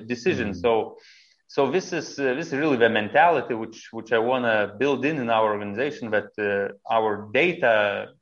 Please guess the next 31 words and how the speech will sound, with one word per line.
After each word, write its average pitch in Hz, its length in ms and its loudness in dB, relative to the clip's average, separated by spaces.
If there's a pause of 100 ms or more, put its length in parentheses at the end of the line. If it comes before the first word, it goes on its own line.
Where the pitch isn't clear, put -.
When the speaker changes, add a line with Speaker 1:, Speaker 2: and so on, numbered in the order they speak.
(440)
Speaker 1:
kind 107 120 -6
of 104 140 -8
data 156 360 2
crunchers, 160 500 0 (320)
they 120 80 2
would 127 200 -2
be 117 100 -2
thinking, 127 500 -6
"Okay, 107 380 -4 (100)
how, 120 440 -2 (160)
how 170 80 -2
actually, 127 480 -4
how 151 260 -4
to 127 60 -6
incorporate 117 640 -2
this 110 180 -10
element 110 360 -4
of 107 220 -6
impact 143 420 -2
making? 107 480 -8
Uh, 101 60 -10 (340)
what 143 240 0
else 139 220 2
can 104 220 0
we 104 60 -6
do?" 98 420 -8 (560)
And 117 220 2
I 120 60 8
think 165 240 -8
if, 139 260 -4
uh, 107 380 -6